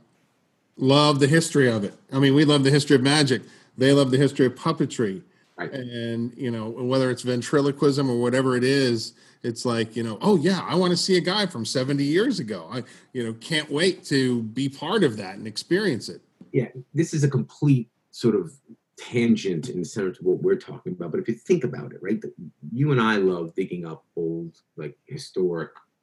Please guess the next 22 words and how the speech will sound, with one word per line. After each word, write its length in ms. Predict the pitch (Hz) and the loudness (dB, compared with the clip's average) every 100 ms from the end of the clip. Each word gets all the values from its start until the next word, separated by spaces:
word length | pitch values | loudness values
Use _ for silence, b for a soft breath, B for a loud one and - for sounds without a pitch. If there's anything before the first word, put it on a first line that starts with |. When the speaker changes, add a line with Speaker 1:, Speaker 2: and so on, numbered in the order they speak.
| _ - | _ -14
Speaker 2:
magic 380 | 80 80 78 69 | -8 -8 -10 -12
pieces. 360 | 71 - 78 | -14 -14 -14
We've 140 | 82 76 | -12 -10
talked 260 | 87 78 | -8 -8
about 120 | 78 73 | -8 -8
a 20 | |
few 160 | - | -6
of 60 | 82 | -4
them 120 | 80 | -2
recently, 460 | 87 95 - - 73 | -4 -4 -8 -8 -8
right? 180 | 82 73 | -6 -6
The, 80 | - | -8
Speaker 1:
Yeah. 100 | 110 | -8
Speaker 2:
the 80 | 78 | -10
different 280 | 73 _ | -12 _
things 180 | 87 78 | -12 -10
you 60 | 73 | -10
find 220 | 85 78 | -8 -8
in 60 | 80 | -6
an 60 | |
old 200 | 76 76 | -6 -4
book. 300 | - 135 - | 0 0 0